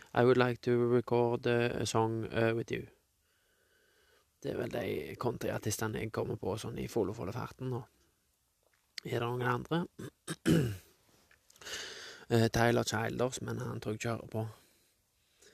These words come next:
Ehm, så da, da må jeg altså lage en sang.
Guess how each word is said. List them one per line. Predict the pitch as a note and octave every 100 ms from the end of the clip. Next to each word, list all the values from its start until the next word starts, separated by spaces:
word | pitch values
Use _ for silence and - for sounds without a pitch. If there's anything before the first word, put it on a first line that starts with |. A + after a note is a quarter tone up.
| _ _ _ _ C#3
Ehm, | C#3+ C3+ C3 C3 C3+ C3 C3 B2+ B2 B2 B2 A#2+ A2 - - -
så | - C#3
da, | C3 B2+ B2+ B2+ - _
da | C3+ C3+
må | C3+
jeg | B2+
altså | A#2+ B2+
lage | C3+ C3 B2+ C3+ B2+
en | A#2+
sang. | A#2+